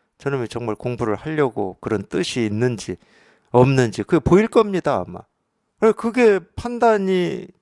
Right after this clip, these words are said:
저절로 돼야 거기에 맞게, 예, 대응을 해서, 그래서 뜻이 없는 아이한테는 뜻을 갖추게 하는 이런 지도를 할 거고,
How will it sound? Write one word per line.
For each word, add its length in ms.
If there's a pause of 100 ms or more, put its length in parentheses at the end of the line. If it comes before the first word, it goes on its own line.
(100)
저절로 400
돼야 500
거기에 380
맞게, 500 (560)
예, 80
대응을 500
해서, 320 (560)
그래서 200
뜻이 280
없는 520
아이한테는 640
뜻을 540 (160)
갖추게 500
하는 360
이런 280
지도를 460
할 80
거고, 400